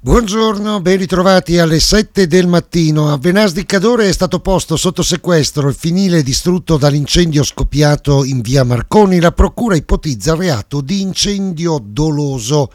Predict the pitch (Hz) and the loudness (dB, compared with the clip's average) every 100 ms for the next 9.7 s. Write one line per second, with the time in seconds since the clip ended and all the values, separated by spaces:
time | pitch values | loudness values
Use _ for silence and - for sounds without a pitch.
0 | _ _ _ _ _ 98 190 240 202 - | _ _ _ _ _ -6 -4 -2 -4 -6
1 | 123 98 85 76 69 _ _ _ 101 131 | -10 -10 -12 -18 -20 _ _ _ -8 -6
2 | 160 143 208 208 180 147 160 156 - 175 | -4 -4 -4 -4 -4 -4 -4 -4 -6 -6
3 | 87 76 69 57 _ _ _ _ - 127 | -8 -14 -20 -20 _ _ _ _ -10 -6
4 | - 202 196 - 185 180 160 101 107 147 | 2 2 0 -4 -2 0 -2 -8 -14 -12
5 | 151 165 143 151 143 196 208 190 - 151 | -6 -6 -4 -6 -6 -2 0 -2 -2 -6
6 | - 139 139 156 139 - 147 160 190 180 | -4 -8 -6 -6 -6 -6 -6 -4 -4 -6
7 | 120 139 165 151 - 165 160 185 196 160 | -8 -6 -6 -6 -6 -4 -2 -4 -6 -8
8 | 165 - 156 - 139 - 160 165 151 135 | -10 -10 -10 -8 -10 -8 -6 -4 -4 -4
9 | - 180 185 170 - 131 | -6 -4 -2 -4 -6 -8